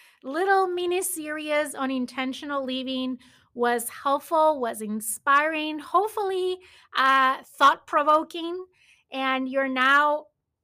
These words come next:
thinking or asking yourselves different questions that you were not asking yourself before listening to this episode. If that is the case, I think it was a success. With that, if you think that anyone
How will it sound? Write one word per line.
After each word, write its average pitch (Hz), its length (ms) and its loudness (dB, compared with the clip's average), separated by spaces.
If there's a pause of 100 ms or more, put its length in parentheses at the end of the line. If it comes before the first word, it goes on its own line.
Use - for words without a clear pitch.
(240)
thinking 359 600 -4
or 226 280 -2
asking 311 540 2
yourselves 269 800 -2 (880)
different 381 320 -12
questions 349 500 -2
that 240 180 -10
you 240 120 -8
were 233 140 -8
not 254 200 -4
asking 294 440 -4
yourself 294 440 -6
before 240 340 -10
listening 254 520 -6
to 254 140 -12
this 226 280 -8
episode. 330 680 -6 (360)
If 240 260 -6
that 269 200 4
is 311 160 -2
the 294 120 -4
case, 294 640 -6 (160)
I 233 140 -6
think 262 360 -6
it 247 140 -6
was 226 420 -4 (200)
a 208 100 -8
success. - 760 -10 (560)
With 359 360 -2
that, 330 340 4
if 285 180 -6
you 254 180 -6
think 330 340 -8
that 247 180 -2 (100)
anyone 311 760 -2